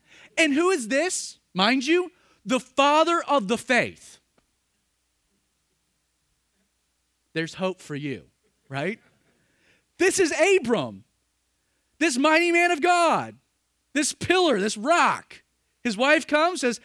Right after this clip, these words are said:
"Hey, you wanna sleep with my handmaiden?" "Yep." Like, no questions asked. "Okay."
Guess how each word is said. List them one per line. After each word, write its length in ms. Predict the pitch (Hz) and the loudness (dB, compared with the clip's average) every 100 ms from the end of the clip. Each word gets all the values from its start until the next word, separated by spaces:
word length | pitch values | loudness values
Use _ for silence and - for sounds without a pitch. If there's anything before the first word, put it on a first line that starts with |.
| - - | -12 -4
"Hey, 120 | 302 | -2
you 120 | 262 | -2
wanna 120 | 262 | -4
sleep 280 | - 285 285 | -6 -6 -6
with 100 | 247 | -4
my 120 | 226 | -2
handmaiden?" 580 | 233 269 269 302 240 175 | -2 -2 0 0 -2 -10
"Yep." 400 | 117 123 143 - _ _ _ _ _ _ _ _ _ _ _ _ _ _ _ _ _ _ _ - | -12 -8 -6 -8 _ _ _ _ _ _ _ _ _ _ _ _ _ _ _ _ _ _ _ -2
Like, 160 | 320 | 0
no 220 | 285 339 339 | 2 2 2
questions 520 | 370 349 - 359 349 | 2 2 0 -6 0
asked. 640 | 349 359 320 - - - _ _ _ _ _ _ _ _ _ _ _ _ _ | 2 2 0 -4 -10 -14 _ _ _ _ _ _ _ _ _ _ _ _ _
"Okay." 580 | 127 160 170 131 143 202 | -8 -6 -6 -6 -6 -8